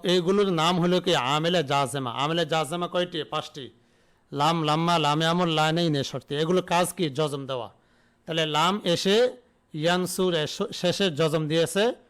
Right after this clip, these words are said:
কি দ্বারা? সুকুন দ্বারা। দুই নম্বর হসফে লাম, কি দ্বারা? হসফে লাম।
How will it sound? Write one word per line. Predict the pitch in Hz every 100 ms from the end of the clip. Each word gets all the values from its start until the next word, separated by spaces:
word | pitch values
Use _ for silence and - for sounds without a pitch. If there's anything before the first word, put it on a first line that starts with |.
| _ -
কি | 165
দ্বারা? | 165 156
সুকুন | 135 160 143 139
দ্বারা। | 127 110 90 _ _ _ _ _
দুই | 143 165
নম্বর | 185 190
হসফে | 185 135 160 - 190 185
লাম, | 151 147 123 101 -
কি | 165
দ্বারা? | 170 170 147 113
হসফে | 147 139 - 202
লাম। | 170 151 127